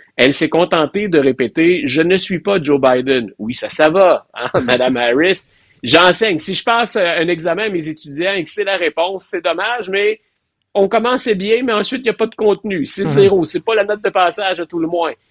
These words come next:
Speaker 1: Et, euh, sur la question de l'immigration, elle a littéralement contourné pour tenter d'aller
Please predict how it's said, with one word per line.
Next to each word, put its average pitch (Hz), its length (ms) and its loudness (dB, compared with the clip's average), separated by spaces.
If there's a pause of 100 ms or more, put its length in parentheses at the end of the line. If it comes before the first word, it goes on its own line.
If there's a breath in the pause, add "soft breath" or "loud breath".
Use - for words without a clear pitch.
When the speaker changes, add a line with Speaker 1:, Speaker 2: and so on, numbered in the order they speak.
(220)
Speaker 1:
Et, 208 400 6
euh, 139 280 2
sur 233 240 -4
la 208 100 0
question 180 300 -6
de 170 60 -4
l'immigration, 147 800 -4 (220)
elle 131 180 0
a 143 40 6
littéralement 180 680 -2
contourné 156 680 -4
pour 117 220 -10
tenter 135 440 -4
d'aller 135 460 0